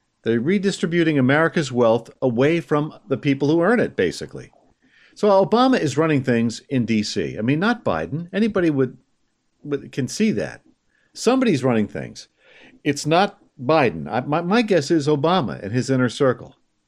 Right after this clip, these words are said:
I mean, why didn't Biden speak at the summit?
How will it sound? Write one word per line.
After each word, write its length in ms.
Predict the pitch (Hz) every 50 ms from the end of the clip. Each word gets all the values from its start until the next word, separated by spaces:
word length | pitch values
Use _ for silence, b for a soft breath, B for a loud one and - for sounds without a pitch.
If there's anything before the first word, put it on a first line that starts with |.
| _ _ _ _ _ _ _ _ _ _ _ -
I 60 | 180
mean, 140 | 190 208 208
why 100 | 240 269
didn't 220 | 262 294 254 190
Biden 320 | 214 214 233 262 277 247 208
speak 320 | - - - 123 107 -
at 80 | 104 -
the 80 | 104
summit? 440 | 90 - - 104 80 65 - - _